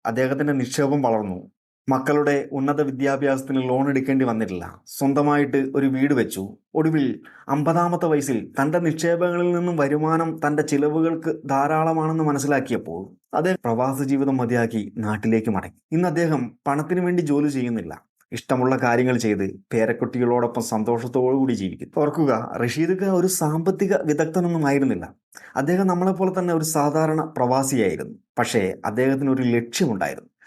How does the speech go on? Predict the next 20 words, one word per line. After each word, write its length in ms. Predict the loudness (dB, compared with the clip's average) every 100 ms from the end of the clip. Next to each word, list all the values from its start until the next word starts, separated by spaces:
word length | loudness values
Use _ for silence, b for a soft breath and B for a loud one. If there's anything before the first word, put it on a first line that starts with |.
| B B 0
അത് 200 | 2 2
നേടാനുള്ള 580 | 2 2 2 0 -2 -4
അച്ചടക്കവും 720 | -8 -2 0 2 2 0 0
ഉണ്ടായിരുന്നു. 380 | -4 -6 -10 _ _ -4
അദ്ദേഹത്തിന് 440 | 0 2 2 0 0
അത് 80 | -2
സാധിക്കുമെങ്കിൽ 840 | 0 -2 0 -2 0 -2 -4 -8 _ -2
നിങ്ങൾക്കും 640 | 0 2 0 0 -4 -6 -2
എനിക്കും 440 | 0 0 -2 -2
അത് 60 | -2
സാധിക്കും. 440 | -2 -8 -8 -14 _ _
ഈ 120 | -2 0
കഥയിൽ 380 | 2 2 2
നിന്ന് 240 | 0 0 -2 -4
നിങ്ങൾ 280 | -2 0 2
പഠിച്ച 260 | 2 0 0 -2 -2
ഏറ്റവും 440 | -4 -2 0 2
വലിയ 200 | 2 0
പാഠം 340 | 0 0 2
എന്താണ്? 240 | 0 -4